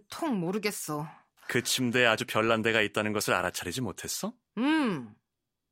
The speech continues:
Speaker 2: 침대가 바닥에 고정되어 있었어. 움직이지 못하게 해놓은 침대를 본 적 있어?
Speaker 1: 어,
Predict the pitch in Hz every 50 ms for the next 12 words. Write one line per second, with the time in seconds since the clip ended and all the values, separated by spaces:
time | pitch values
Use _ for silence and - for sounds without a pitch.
0 | _ _ - - - 156 151 147 147 151 147 156 151 - - - - - 113 110
1 | 135 135 135 - 117 101 123 110 104 95 98 87 80 76 - - 78 - - -
2 | - - - _ _ _ _ _ _ _ _ _ _ - - - - - 151 165
3 | 180 170 156 175 165 151 170 147 143 139 - 147 139 135 135 139 139 135 123 -
4 | - 135 117 117 117 135 131 - 107 95 87 131 127 - - - 175 233 - _
5 | _ _ _ _ _ _ _ _ _ _ 175